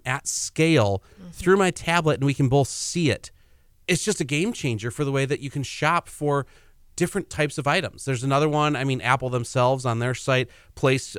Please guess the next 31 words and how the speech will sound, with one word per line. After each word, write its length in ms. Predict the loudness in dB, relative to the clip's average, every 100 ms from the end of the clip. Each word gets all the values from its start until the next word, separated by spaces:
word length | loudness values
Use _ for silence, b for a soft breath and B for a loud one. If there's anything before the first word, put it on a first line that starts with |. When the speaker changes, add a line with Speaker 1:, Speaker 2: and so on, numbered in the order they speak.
| -2
Speaker 1:
uh, 300 | 0 0 0
a 100 | 0
monitor 560 | 4 4 4 4 2
on 320 | 2 0 0 0
your 160 | -2
desktop, 640 | -2 0 0 2 -2 -2
and 100 | -8
you 60 | -10
can 120 | -10
kinda 220 | -8 -6
see 300 | -6 -8 -2
it 80 | -2
Speaker 2:
Yeah. 140 | 0 0
Speaker 1:
in 120 | 2
your 160 | 0
workspace. 720 | 0 -4 -6 -12 -6 -6 -6 -14 B B B -4
And 340 | 0 2 2 0
a 200 | -2 -2
great 260 | 0 -2 2
partner 360 | 0 2 2
of 80 | 4
ours, 300 | 4 4 0
Three 220 | -2 -2
Kit, 300 | 0 0 0
has 220 | -2 -4
an 100 | -4
incredible 600 | -8 -8 0 2 4 0
solution 680 | -2 -4 -2 0 0 0 -2
for 200 | -2 0
that 160 | 0 0
interactive, 800 | 0 2 4 2 2 0 0 0